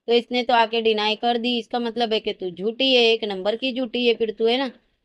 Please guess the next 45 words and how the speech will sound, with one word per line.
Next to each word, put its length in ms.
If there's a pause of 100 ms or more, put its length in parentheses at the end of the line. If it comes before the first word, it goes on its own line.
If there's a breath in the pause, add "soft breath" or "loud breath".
(200)
बस 200 (100)
शर्म 220
नाम 240
की 140
चीज़ 260
नहीं 240
है 60
ना। 80 (440)
खैर, 280 (520)
तो 200
एक 180
बात 220
बताओ 580 (800)
नैना 420 (500)
कि 420
तुम 180
बोल 220
रही 180
हो 100
ना 160 (460)
कि 380 (120)
आके 400
मुझसे 320
मत 260
पूछो, 420
मेरी 220
पर्सनल 460
लाइफ 320
है 240 (440)
और 160
मेरे 240
और 120
मेरे 200
शौहर 280
के 140
बीच 240
में 120
क्या 160
है 180
क्या 220
नहीं 200
हो 100
रहा 120
है 140
मत 160